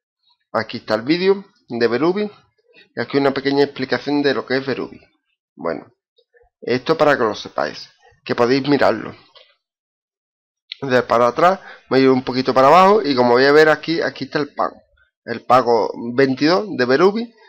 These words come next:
Si no se ve bien, le pincháis y se abrirá una foto en el cual, eh, pone aquí doce con cuarenta y cuatro euros, pago veintidós. Como estáis viendo,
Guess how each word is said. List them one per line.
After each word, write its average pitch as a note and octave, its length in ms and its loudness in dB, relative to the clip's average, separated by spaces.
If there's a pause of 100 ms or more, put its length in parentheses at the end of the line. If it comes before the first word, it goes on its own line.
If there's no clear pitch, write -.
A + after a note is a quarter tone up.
(100)
Si - 160 -4
no B2 100 2
se B2 160 -6
ve A#2+ 100 2
bien, C3+ 280 0
le G2+ 100 -6
pincháis D#3 580 -2 (380)
y C3 140 0
se B2+ 120 0
abrirá A#2+ 340 2
una C3+ 140 2
foto F3 480 -4
en B2+ 160 -2
el A2+ 220 -6
cual, - 420 2
eh, A2 580 -2
pone C3+ 140 2
aquí C#3+ 300 -6
doce C3+ 340 -4
con D3 160 0
cuarenta B2 420 -4
y - 40 -20
cuatro B2 280 -2
euros, E3+ 400 0
pago D3 220 2
veintidós. C#3+ 600 -4 (440)
Como A2+ 140 -6
estáis A#2 200 -6
viendo, F#3 500 -4